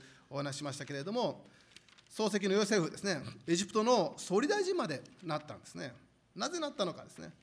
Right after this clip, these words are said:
まあ、一つは、あー、先々週お話ししました、聖霊充満で、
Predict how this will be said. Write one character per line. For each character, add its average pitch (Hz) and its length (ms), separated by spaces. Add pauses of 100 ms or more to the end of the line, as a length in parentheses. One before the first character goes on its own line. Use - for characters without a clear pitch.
(200)
ま 220 100
あ、 208 40
一 269 140
つ 233 100
は、 180 220 (280)
あ - 300
ー、 - 20
先 160 220
々 160 100
週 156 120
お - 20
話 147 120
し - 20
し 147 60
ま 147 80
し - 40
た、 - 60
聖 170 200
霊 170 140
充 160 140
満 156 220
で、 208 220